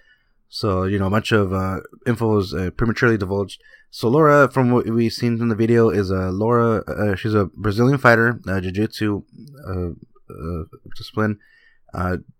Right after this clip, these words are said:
it's like a capoeira type fighter also. Uh, so I don't know if she has ties to Blanca, 'cause if you see the video, uh, she has, like, electrical powers as well. And so, yeah, <laughs> that's pretty, you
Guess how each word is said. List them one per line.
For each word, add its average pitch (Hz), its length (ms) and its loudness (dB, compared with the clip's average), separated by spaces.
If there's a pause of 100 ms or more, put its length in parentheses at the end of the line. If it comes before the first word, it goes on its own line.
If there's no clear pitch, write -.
(260)
it's - 540 -6
like 117 180 0
a 98 160 2
capoeira 127 500 6
type 127 200 0
fighter 127 200 4
also. 127 360 2 (200)
Uh, 95 260 -2 (440)
so 95 300 -2
I 113 60 -6
don't 131 100 2
know 131 60 6
if 123 60 -2
she 139 60 2
has 127 160 4
ties 120 240 0
to 104 60 -6
Blanca, 113 420 0
'cause 92 420 -2
if 101 220 -10
you 104 160 -2
see - 260 -6
the 117 120 -2
video, 110 400 0 (480)
uh, 98 180 -6
she - 220 -6
has, 110 140 0
like, 95 160 -2 (200)
electrical 107 680 -2
powers 82 280 -6
as 82 120 -10
well. 110 240 -2 (720)
And 92 400 -6 (280)
so, 92 400 -6 (280)
yeah, 110 300 -4
<laughs> - 60 -10
that's 117 200 -2
pretty, 113 400 -2
you 90 40 -12